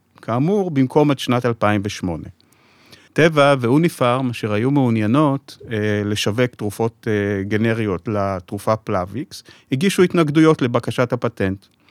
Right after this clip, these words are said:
זאת במטרה למנוע את מתן הפטנט. ביום השישי ביוני אלפיים ועשר, ממש בעיצומם של הליכי ההתנגדות,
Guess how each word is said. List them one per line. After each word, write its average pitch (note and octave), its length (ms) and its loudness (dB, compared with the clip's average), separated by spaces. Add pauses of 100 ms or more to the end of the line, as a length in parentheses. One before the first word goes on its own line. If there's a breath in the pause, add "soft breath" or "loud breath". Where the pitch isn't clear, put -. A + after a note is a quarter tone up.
(240 soft breath)
זאת F#3 320 4
במטרה C#3 400 4
למנוע D#3+ 400 2
את B2+ 80 -4
מתן A#2+ 300 0
הפטנט. F#2 560 -8 (800 soft breath)
ביום D#3 400 6
השישי D#3 420 0
ביוני A#2+ 640 2 (240)
אלפיים B2 400 2
ועשר, G2+ 520 -4 (320)
ממש C#3+ 440 2
בעיצומם D3 540 2
של A#2+ 180 -2
הליכי G#2+ 300 0
ההתנגדות, G2+ 760 -2